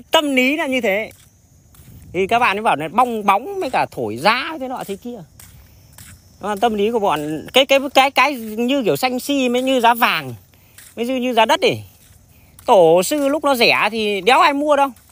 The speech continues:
nhưng cứ giá cao, ô hay nhỉ. Ôi, làm cửa cơ. <laughs> Đấy, các ông ngoài trừ video của tôi là các ông xem cái chất thiền ở, ở video này không?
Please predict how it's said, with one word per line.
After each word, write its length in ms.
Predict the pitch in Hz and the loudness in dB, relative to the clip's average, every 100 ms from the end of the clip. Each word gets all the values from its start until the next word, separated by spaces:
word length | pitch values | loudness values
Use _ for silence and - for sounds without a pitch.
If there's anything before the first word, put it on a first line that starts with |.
| _ _ _ _ _ | _ _ _ _ _
nhưng 120 | 240 | -10
cứ 140 | 269 311 | -4 0
giá 220 | 247 247 | 2 0
cao, 440 | - 262 240 196 156 _ _ | 0 -2 -2 -4 -12 _ _
ô 320 | 233 285 247 202 | 2 4 4 2
hay 180 | 233 214 | -2 0
nhỉ. 100 | 156 110 _ _ _ - _ _ _ _ _ | -4 -4 _ _ _ -20 _ _ _ _ _
Ôi, 220 | 254 247 | -8 -6
làm 220 | 220 208 190 | 0 -2 0
cửa 420 | 240 214 151 147 | 0 4 4 4
cơ. 100 | 247 - - | 0 -6 -4
<laughs> 100 | 403 302 - - - _ _ - | -4 -4 -10 -20 -20 _ _ 2
Đấy, 200 | 196 233 | 2 4
các 60 | |
ông 320 | 254 240 208 | 2 0 0
ngoài 220 | 196 180 165 | 2 2 0
trừ 140 | 185 | -2
video 300 | 202 214 190 | -2 2 0
của 100 | 131 | 0
tôi 260 | 208 202 165 | 0 0 0
là 100 | 151 | 0
các 60 | |
ông 200 | 185 170 143 135 | -2 -4 -14 -18
xem 440 | - - 190 170 | -10 -2 0 -2
cái 80 | 170 | -6
chất 180 | 269 - | -6 -2
thiền 280 | 180 139 | 0 0
ở, 220 | 127 107 104 _ _ - | -2 -6 -8 _ _ -12
ở 80 | 110 | -8
video 280 | 185 180 151 | -2 -2 0
này 200 | 151 | -2
không? 120 | 175 | -2